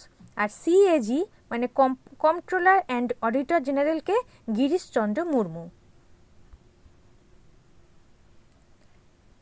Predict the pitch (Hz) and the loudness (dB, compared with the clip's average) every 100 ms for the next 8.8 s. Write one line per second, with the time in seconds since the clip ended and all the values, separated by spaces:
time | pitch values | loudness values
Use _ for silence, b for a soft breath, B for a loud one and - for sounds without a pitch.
0 | _ - 339 320 349 - 320 240 285 403 | _ 2 4 6 4 2 2 4 2 0
1 | b - - 330 349 403 403 392 277 277 | b -10 0 0 2 4 4 4 0 4
2 | 311 311 - 349 359 - 294 269 262 262 | 4 2 0 2 2 2 0 2 2 2
3 | 330 302 262 190 - - b b - - | -2 0 0 0 -4 -14 b b -8 2
4 | 359 392 320 359 - 254 240 - 285 196 | 4 4 4 2 4 4 4 2 4 4
5 | - - b - 269 247 247 302 359 330 | 0 -20 b 4 6 6 2 0 -2 -2
6 | 359 359 370 359 285 254 220 220 392 - | -2 0 0 0 4 4 4 0 0 -4
7 | b b 254 262 262 - 247 240 240 - | b b 0 0 -2 -2 -2 -2 -2 -2
8 | 339 349 - 392 262 - 302 311 | -2 -2 0 4 4 2 -6 -6